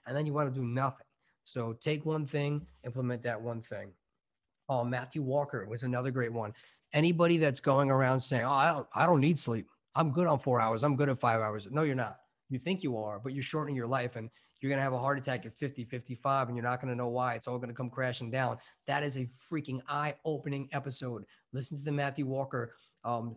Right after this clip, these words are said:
sleep episode of the Jordan Harbinger co-, podcast. I believe he was on Joe Rogan as well, but holy crap. And some of the cool things in there for some of my traveling buddies, my Carlos Choto, hopefully he's listening over there, but some of my buddies that we've been traveling with for years, he was talking about how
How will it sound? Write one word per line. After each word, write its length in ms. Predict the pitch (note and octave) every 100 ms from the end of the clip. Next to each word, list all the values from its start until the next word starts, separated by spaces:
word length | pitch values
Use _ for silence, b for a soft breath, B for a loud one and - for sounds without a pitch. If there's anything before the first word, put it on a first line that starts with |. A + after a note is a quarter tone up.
| -
sleep 320 | - F3 F#3
episode 480 | C#3+ B2+ - B2+ B2
of 100 | A#2+
the 60 | A#2+
Jordan 240 | C3+ B2
Harbinger 300 | B2+ A#2+ B2
co-, 200 | C3 B2+
podcast. 420 | - C3 B2+ B2
I 60 | D3
believe 380 | C#3 D3 F3 D#3
he 80 |
was 180 | D#3 C3
on 140 | C3+ B2+
Joe 100 | C3
Rogan 320 | C3+ C3 A2
as 100 | A#2
well, 400 | C3+ B2+ A2+ B B B
but 120 | C#3
holy 280 | A#2+ D#3 B2+
crap. 360 | - C#3 B2+ B2
And 80 | -
some 160 | D3
of 40 | C#3+
the 60 |
cool 200 | C#3+ D#3
things 260 | C#3+ C#3+ B2+
in 80 | C#3
there 140 | B2+
for 100 | B2
some 220 | B2+ C#3+
of 60 | C#3
my 160 | C#3 C3
traveling 500 | F3+ F#3+ F#3 D3+ C3+
buddies, 340 | C3 D#3 D3+
my 100 | B2+
Carlos 440 | B2+ D3+ C#3+ C#3
Choto, 400 | - D#3 D3+ D#3+ D#3+ B B -
hopefully 280 | C#3 C#3+ C#3
he's 160 | C#3
listening 260 | C#3+ C#3 C#3
over 160 | C3
there, 160 | C3 C#3+
but 160 | C3+ C3+
some 140 | D3+
of 60 | D3+
my 100 | C#3
buddies 280 | C#3+ C#3
that 140 | C3+ C3
we've 120 | B2+
been 100 | B2+
traveling 380 | - C#3 C#3+ B2+
with 120 | B2+
for 80 | -
years, 420 | A#2+ D#3+ C#3 B2 B B B B
he 160 | D#3 F3+
was 140 | E3+
talking 320 | D#3+ D3 D3+
about 320 | C3 C3+ B2
how 400 | A#2 B2+ A#2+ A2+